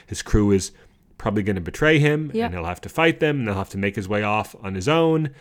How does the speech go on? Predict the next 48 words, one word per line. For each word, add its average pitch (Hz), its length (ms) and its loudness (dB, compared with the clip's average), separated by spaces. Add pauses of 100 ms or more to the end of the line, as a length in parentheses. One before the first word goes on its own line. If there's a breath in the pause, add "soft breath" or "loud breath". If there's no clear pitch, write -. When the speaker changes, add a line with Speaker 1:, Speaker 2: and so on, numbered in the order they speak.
(160 loud breath)
Speaker 1:
and 113 140 -4
then 113 100 2
he'll 113 140 2
get 110 180 -2
revenge 107 380 -2
on 107 100 0
the 104 80 -2
guy 98 300 0
that 98 180 -4
set 104 220 0
him 101 80 0
up 95 200 -2
and 90 140 -6
sent 92 200 -2
them 87 100 -6
all 82 100 -6
there 80 160 -8
together, 87 300 -10
which 95 160 -8
is 123 80 -2
basically 139 400 4
what 92 120 0
happened. 90 400 -8 (260 soft breath)
Speaker 2:
Right. 185 280 -4
Speaker 1:
So 131 260 4
while 135 320 2
it 160 40 2
was 139 160 -2
enjoyable 127 400 0
to 101 100 -6
watch, 123 560 -4 (420)
um, 95 520 -2 (160)
and, 98 160 0
you 98 80 -2
know, 85 120 -2
it 90 80 -6
looked 127 200 0
great 123 260 4
and 113 100 -6
everything 107 280 -6
else, 104 200 -4
I, 110 60 -2
I 107 40 -2
Speaker 2:
Yeah. 170 180 0
Speaker 1:
think 123 160 -2
that 110 100 0
it 107 120 -2
was 101 300 -2